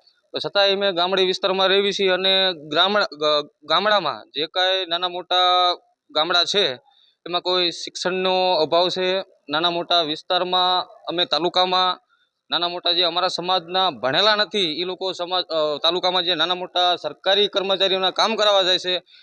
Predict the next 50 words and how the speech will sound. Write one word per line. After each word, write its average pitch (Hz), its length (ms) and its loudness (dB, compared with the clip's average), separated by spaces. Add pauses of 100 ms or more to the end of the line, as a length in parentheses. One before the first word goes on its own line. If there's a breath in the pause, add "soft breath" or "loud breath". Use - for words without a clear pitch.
(180)
એટલા 175 160 0
માટે 190 200 0
એના 190 160 2
નાના 180 240 0
મોટા 185 200 -2
કામ 196 280 -2
નથી 208 220 -4
થતા. 185 280 0
એટલા 185 240 0
માટે 185 320 0
અમે 185 160 -2
અમારા 180 260 2
સમાજમાં 175 520 0
રજૂઆત 196 360 2
કરી, 160 340 0
અને 170 240 -2
આ 175 100 2
દસ 170 260 -2
દિવસ 180 260 -6
પહેલાં 180 240 2
કે 180 180 -2
અમે 185 180 0 (640)
રજૂઆત 185 280 0
કરી 202 260 0
હતી, 185 160 -2
ને 170 80 -2
આજે 170 280 0
અમે 185 160 -4
એકત્રીસ 175 360 -4
તારીખના 180 340 -2
દિવસે 180 280 -4
જે 170 140 -2
ભેગા 131 260 2
થયા 190 220 0
છીએ, 139 280 -6 (280)
એમાં 170 200 -6
રજૂઆત 185 300 -2
નાના 180 220 0
મોટા 180 220 -4
પ્રશ્નની 185 460 -4
કરી 196 240 2
કે 185 100 -2
ભાઈ, 170 120 0
આપણા 202 220 0
સમાજની 196 460 -4
સાથે, 185 200 0
આપણા 175 220 0
કોળી 214 260 0
સમાજ 208 300 0
માટે 156 360 0